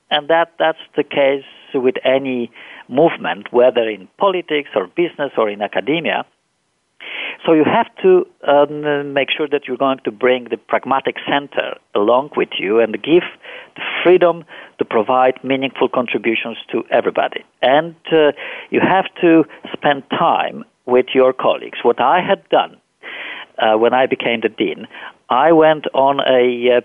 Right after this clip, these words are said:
pilgrimage. I went to see every single faculty member in, in, in my school, and I decided to go and see them in their offices, in, in their laboratories, rather than inviting them to come to the dean's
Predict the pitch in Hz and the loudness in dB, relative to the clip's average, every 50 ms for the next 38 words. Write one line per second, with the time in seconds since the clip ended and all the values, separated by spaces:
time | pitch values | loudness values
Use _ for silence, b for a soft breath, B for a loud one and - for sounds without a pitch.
0 | _ - 220 233 233 190 170 139 98 - 117 - - - - - - - _ _ | _ 0 0 0 2 2 0 0 -2 -4 -10 -10 -8 -8 -8 -8 -12 -14 _ _
1 | _ _ _ 110 107 107 113 123 139 151 160 160 - - - 143 - - - - | _ _ _ -2 0 0 2 2 2 2 0 -2 -8 -6 -6 -6 -6 -6 -8 -6
2 | - 190 202 190 - _ _ _ - 156 147 147 147 156 143 - - 139 139 135 | -4 -4 -4 -6 -8 _ _ _ 0 0 0 2 2 0 -2 -2 -4 -4 -4 -2
3 | 127 135 131 131 131 - - _ _ - - - 120 117 - 127 117 - 131 113 | 0 2 2 2 2 0 -4 _ _ -10 -4 -2 -2 0 0 -2 -2 -2 -2 -2
4 | 110 104 87 90 98 135 147 - - _ - 120 110 110 113 110 117 _ _ _ | 0 -2 -2 0 0 0 0 -2 -4 _ -6 -6 -6 -6 -10 -14 -16 _ _ _
5 | 127 110 101 101 104 - - - 110 110 104 104 101 95 90 - - - - - | -8 -8 -8 -10 -14 -12 -10 -10 -10 -4 -2 -2 -2 -2 -2 -6 -8 -4 -2 -2
6 | 123 90 - - - B B B B B B B B B B - - 131 127 - | -2 -2 -4 -10 -14 B B B B B B B B B B -4 -4 -2 -2 0
7 | 143 135 135 123 131 117 - 170 175 185 190 190 175 165 _ - - 156 147 143 | 0 0 0 0 -4 -4 -2 0 0 2 0 0 -2 -4 _ -6 -4 -4 -4 -4
8 | - _ _ - - - 156 143 139 135 131 - - - 135 127 123 120 - - | -8 _ _ -16 -2 2 2 4 4 4 2 0 0 0 0 0 0 -4 -10 -6
9 | - 156 147 127 135 135 127 - - 139 131 127 117 131 127 123 120 120 - - | 0 0 0 2 2 0 -2 -2 -8 -10 -10 -2 2 2 4 4 4 2 0 0
10 | 175 170 - 143 107 - - 90 - - - - 110 110 110 110 113 110 107 120 | -2 -2 -2 -6 -8 -8 -12 -16 -16 -16 -16 -14 -10 -8 -8 -8 -8 -4 0 2
11 | 120 117 110 113 117 143 185 208 190 175 - - - 71 60 58 - - - 156 | 2 2 2 2 2 0 0 0 0 -2 -2 -4 -6 -6 -6 -8 -12 -10 -4 0
12 | 180 208 233 190 131 110 104 107 110 120 127 139 135 B B B B - 139 131 | 0 0 2 0 0 -2 0 0 0 0 0 -2 -8 B B B B -6 -6 -2
13 | 123 147 143 143 151 - 160 139 117 117 127 135 139 - 147 147 - - 113 113 | 0 0 2 2 0 0 -4 -2 0 0 0 0 0 -2 -6 -6 -2 -2 -2 -2
14 | 117 - 131 135 139 120 120 139 147 143 | -4 -4 -4 -4 -4 -2 -4 -6 -8 -6